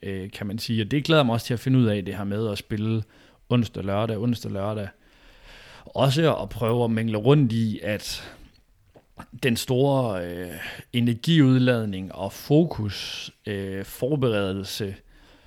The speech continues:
øh, til hver evig eneste kamp i Nordsjæ-, med Nordsjælland har været, har været enorm, og har været, øh, der har man, der har man virkelig været træt efter en, øh, en kamp, fordi der er sket så mange ting, men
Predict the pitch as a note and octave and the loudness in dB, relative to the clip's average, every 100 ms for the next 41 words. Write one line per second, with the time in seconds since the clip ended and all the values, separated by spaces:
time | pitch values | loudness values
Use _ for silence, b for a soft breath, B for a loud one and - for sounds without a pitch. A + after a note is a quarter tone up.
0 | b b b _ G#2+ G#2 F#2+ F#2+ - B2 | b b b _ -6 -4 -4 -6 -4 -2
1 | A2+ G#2+ A2 B2+ D3 B2+ A2 A#2+ - A#2 | 0 -2 0 2 4 4 2 0 -2 -4
2 | A#2 A2+ G#2+ G#2 A#2+ - G2+ A2+ C3+ C#3 | -2 -2 0 -2 -2 -6 -2 2 6 6
3 | A2+ A2+ A#2 G2+ F#2+ G2 G#2+ G2+ F#2+ F#2+ | 6 4 0 -4 -6 -6 -6 -4 -4 -4
4 | F2+ F2+ F2 - G2+ G2+ G#2 A#2+ B2+ F2 | -4 -6 -8 -6 -4 -4 -2 0 0 -2
5 | E2+ F#2+ G2+ G2+ G#2 G2+ F#2+ F#2 F#2 F#2 | -10 -8 -8 -6 -6 -6 -6 -8 -10 -10
6 | F2+ F#2+ G2+ B B B B B - B2 | -10 -10 -14 B B B B B -2 2
7 | B2 A2 G#2+ F#2 E2+ A#2+ B2+ B2 A2 A2 | 2 2 -2 -6 -4 0 2 2 0 -2
8 | G#2 C3+ - G2+ G2 F#2+ - A2 - - | 0 2 2 0 -6 -6 -2 -4 -4 -8
9 | A#2 - F#2 F2 F2 G2 F#2+ F#2+ F#2 G2 | -8 -6 -8 -6 -6 -6 -6 -6 -8 -6
10 | G#2 A#2+ A#2 - G#2+ G2+ G2 B2+ A2 A2 | -2 0 0 -2 -6 -4 -4 -4 -4 -2
11 | G#2 A#2+ - C3+ B2 F#2 G2+ G2 | -2 -2 0 0 0 0 -2 -4